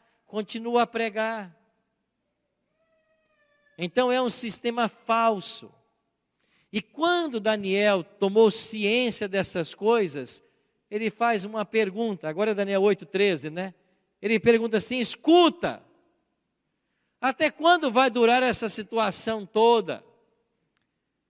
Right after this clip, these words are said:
Até quando durará a visão do sacrifício diário, da transgressão assoladora,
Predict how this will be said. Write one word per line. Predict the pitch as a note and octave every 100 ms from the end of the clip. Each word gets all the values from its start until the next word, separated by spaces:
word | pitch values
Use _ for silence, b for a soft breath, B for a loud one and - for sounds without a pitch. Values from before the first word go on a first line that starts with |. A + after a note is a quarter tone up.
| -
Até | B3+ - C#4+
quando | - C#4 E4+ F4+ D4+ B3
durará | A#3+ A#3+ A#3 A#3
a |
visão | F3 G#3 D3+ A3+
do | A3+
sacrifício | G3+ A3 - G#3+ E3 A3+ -
diário, | F#3 G3 F#3+ F#3 G#3+ G#3+ G3 D3 A#2 b b _
da | F#3+
transgressão | G3 A3 A#3 G#3 G#3+ G3+ - A#3+
assoladora, | A3 F#3 A3+ G#3+ F#3+ D3+ G3 A3+ A3 F3+ B2+